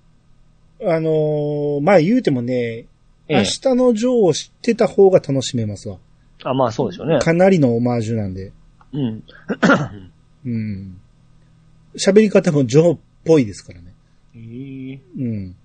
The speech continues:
Speaker 1: まあこれは、ツーもね、ある程度進んだら見ていこうかなと。
Speaker 2: はいはいはいはいはい。
Speaker 1: ちょっと思ってます。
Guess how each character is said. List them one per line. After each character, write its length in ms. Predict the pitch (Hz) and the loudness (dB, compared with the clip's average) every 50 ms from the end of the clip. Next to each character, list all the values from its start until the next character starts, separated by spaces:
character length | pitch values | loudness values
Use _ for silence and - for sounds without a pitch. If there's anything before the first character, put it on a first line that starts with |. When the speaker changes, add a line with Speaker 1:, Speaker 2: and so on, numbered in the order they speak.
| _ _ _ _ - - - - - _ _ _ _ _ _ _ _ _ _ _ 302 190 | _ _ _ _ -20 -20 -20 -20 -20 _ _ _ _ _ _ _ _ _ _ _ -10 -6
Speaker 1:
ま 80 | 151 147 | -6 -4
あ 20 | |
こ 140 | - - 185 | 0 0 2
れ 100 | 180 180 | 2 2
は、 200 | 175 170 165 165 170 185 190 165 _ | 0 0 0 -2 -4 -6 -10 -18 _
ツ 260 | - - 240 240 214 | -8 -4 0 0 2
ー 40 | 151 | 2
も 120 | 127 113 | 0 -2
ね、 320 | 110 110 104 104 110 - _ - | -2 -6 -6 -8 -10 -14 _ -8
あ 100 | 180 156 | -4 -4
る 100 | 151 160 151 | -4 -2 2
程 140 | 190 175 139 | 2 2 2
度 320 | 117 113 107 104 156 - _ _ | 2 0 -2 -2 -4 -8 _ _
進 320 | - - 151 - - 156 | -10 -8 -8 -4 -2 -2
ん 40 | 131 117 | -2 -2
だ 80 | 113 | -2
ら 80 | 104 110 | -4 -4
見 160 | 113 123 120 | -4 -4 -4
て 100 | - 127 | -4 -6
い 40 | 113 | -6
こ 100 | - 110 | -6 -8
う 20 | |
か 100 | - 113 | -8 -8
な 160 | 101 98 95 | -10 -10 -12
と。 140 | - - - _ _ _ _ _ _ _ | -14 -14 -20 _ _ _ _ _ _ _
Speaker 2:
は 100 | - 151 | -4 -2
い 60 | 135 107 | -2 -2
は 120 | 107 101 | -4 -6
い 40 | 90 | -6
は 0 | |
い 20 | |
は 80 | 87 87 | -6 -8
い 20 | |
は 0 | |
い。 40 | 85 | -6
Speaker 1:
ち 60 | - 107 | -6 -6
ょ 20 | |
っ 20 | |
と 60 | 107 104 | -6 -8
思 80 | 107 | -8
っ 60 | - | -10
て 120 | - 113 104 | -10 -12 -12
ま 100 | 98 92 | -12 -12
す。 360 | - - - - - - - | -14 -16 -16 -16 -18 -20 -20